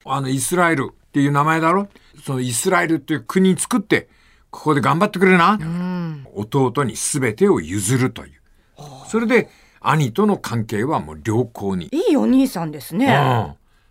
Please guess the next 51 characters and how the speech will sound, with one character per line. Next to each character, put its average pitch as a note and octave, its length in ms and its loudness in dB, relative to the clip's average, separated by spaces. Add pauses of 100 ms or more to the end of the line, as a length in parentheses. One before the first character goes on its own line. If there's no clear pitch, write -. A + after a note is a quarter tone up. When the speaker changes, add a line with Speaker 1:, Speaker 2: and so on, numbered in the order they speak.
(120)
Speaker 1:
ア G2+ 200 -2
ブ B2+ 120 2
ラ C#3+ 160 4
ハ F2+ 220 -8
ム、 C#2 100 -14 (520)
イ A2 120 -6
サ - 280 -2
ク、 - 220 -20 (400)
ヤ A#2 280 -2
コ G#2 200 -4
ブ、 - 60 -18 (260)
そ F3 100 -4
し - 80 -6
て G2+ 120 0
四 F3+ 300 4
代 F3+ 200 -2
目 F#3+ 140 0
が G2+ 140 -6
ヨ G2+ 220 2
セ E2 200 -4
フ。 - 200 -20 (120)
Speaker 2:
は - 240 -14
い。 - 200 -20 (240)
Speaker 1:
か - 180 -4
な、 G2+ 120 -6
よ A2+ 200 2 (300)
ー - 40 -8
く - 120 -8
考 C#3 320 2
え A#2 60 0
て G#2+ 80 -4
ご D2 100 -8
ら C#2+ 80 -14
ん。 D2 120 -18 (600)
継 A3 260 4
承、 F#3+ 440 0 (340)
跡 G#3+ 320 4
目 A3 220 4
は G#3 340 4
弟 C4 420 4 (120)
が G3 240 2
継 G3 180 4
い F#3+ 40 6
じ F3+ 100 4
ゃ F3+ 60 6
う D3 80 2
で A2 100 0
し - 80 -10
ょ。 B1+ 180 -14 (220)
Speaker 2:
ま F3 180 -10
あ、 C#3 60 -12